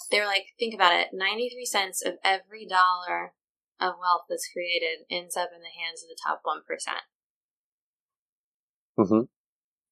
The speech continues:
Speaker 1: And I just was shocked by that. I mean, yes, I know that as a differently framed statistic, but when you put it that way, it made me partially understand on an energetic level my aversion to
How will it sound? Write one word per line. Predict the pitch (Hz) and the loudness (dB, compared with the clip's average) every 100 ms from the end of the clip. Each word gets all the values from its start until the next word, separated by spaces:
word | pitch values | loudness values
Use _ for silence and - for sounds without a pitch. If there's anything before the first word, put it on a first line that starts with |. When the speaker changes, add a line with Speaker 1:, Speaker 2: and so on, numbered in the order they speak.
| _ _ _ - | _ _ _ -2
Speaker 1:
And | 190 190 | 0 2
I | 214 247 | 2 2
just | - - - _ 185 | -2 -6 -8 _ -6
was | 180 | -2
shocked | - 226 - - | 2 2 0 -6
by | 165 165 | -6 -2
that. | - - | -2 -2
I | 180 | -4
mean, | 185 180 180 _ _ _ _ _ _ _ _ _ | -8 -12 -14 _ _ _ _ _ _ _ _ _
yes, | 185 165 185 - - - _ _ _ _ - | -2 0 0 -2 -6 -8 _ _ _ _ -6
I | 175 | -6
know | 175 175 | -4 -2
that | 180 165 - | 4 4 4
as | 170 165 | 2 0
a | 165 156 165 _ _ _ - | -4 -4 -10 _ _ _ -6
differently | 190 185 175 170 | -2 0 -2 -4
framed | - 170 170 | -2 -2 -2
statistic, | - - 165 185 - 165 | -6 -6 -4 -4 -2 0
but | 185 | 0
when | 185 185 | -2 -4
you | 185 | -12
put | - | -10
it | 208 | -2
that | 180 190 | 2 2
way, | 180 170 165 - - - - | 2 -2 -4 -14 -18 -16 -4
it | 190 | -2
made | 185 180 | -2 -6
me | 180 175 - | -8 -16 -6
partially | 180 180 190 175 | 0 2 2 0
understand | 165 165 - 165 165 | -4 -4 -4 -4 -6
on | 160 | -12
an | 160 | -10
energetic | 160 160 - 160 170 | -8 -8 -6 -6 -4
level | 170 156 156 | -4 -4 -8
my | 156 156 | -12 -12
aversion | 160 160 151 156 151 - | -12 -10 -10 -12 _ -8
to | 160 | -6